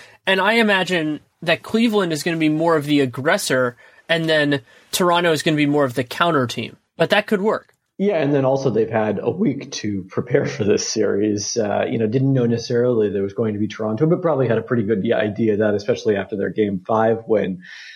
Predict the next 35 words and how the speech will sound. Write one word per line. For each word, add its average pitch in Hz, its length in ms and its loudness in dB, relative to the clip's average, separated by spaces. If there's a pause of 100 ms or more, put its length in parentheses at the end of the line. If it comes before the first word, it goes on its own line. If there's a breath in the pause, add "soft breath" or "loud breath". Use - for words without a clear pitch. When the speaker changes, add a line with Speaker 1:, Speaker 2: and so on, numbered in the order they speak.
(140 loud breath)
Speaker 2:
So, 113 460 0 (160 loud breath)
you 160 80 0
know, 135 140 2
they're, 151 400 2
they're 170 240 2
probably 156 300 2
going 131 180 2
to 123 60 4
have 113 120 0
their 113 140 2
game 117 300 0
plan 107 340 0
more 110 320 0
buttoned 110 320 0
up, 110 220 2
even 107 220 2
though, 101 300 -2
you 127 100 -2
know, 107 80 4
Toronto 107 440 2
has 107 260 0
had, 95 280 0 (320 loud breath)
it's 110 120 -6
not 127 160 2
the 120 80 2
quick 139 260 -2
turnaround 104 480 2
that 95 80 4
we're - 80 0
gonna 107 140 0
see 110 200 0
in 95 100 0
the 92 80 -2
Boston-Washington 101 960 0
series 95 420 0